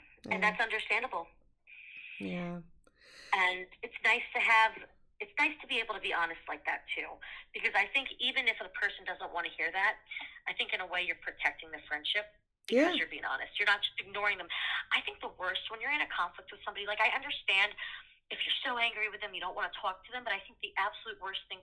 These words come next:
Speaker 1: to do is to ignore the person, because I
Speaker 2: Mm-hmm.
Speaker 1: think if,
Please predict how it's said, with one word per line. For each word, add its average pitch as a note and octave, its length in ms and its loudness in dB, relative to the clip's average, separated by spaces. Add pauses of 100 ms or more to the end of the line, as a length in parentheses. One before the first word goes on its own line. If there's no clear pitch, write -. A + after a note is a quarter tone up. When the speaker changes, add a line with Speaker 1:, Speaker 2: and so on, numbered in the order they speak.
Speaker 1:
to F3+ 40 -18 (120)
do F3 240 -10 (1700)
is A#3+ 80 -10 (120)
to G#3+ 60 -6
ignore E3 280 -4
the D#3+ 120 -10
person, E3+ 360 -8
because G#3+ 280 -2
I - 80 4
Speaker 2:
Mm-hmm. F#3+ 60 -8
Speaker 1:
think F#3 160 -6
if, C4+ 60 -10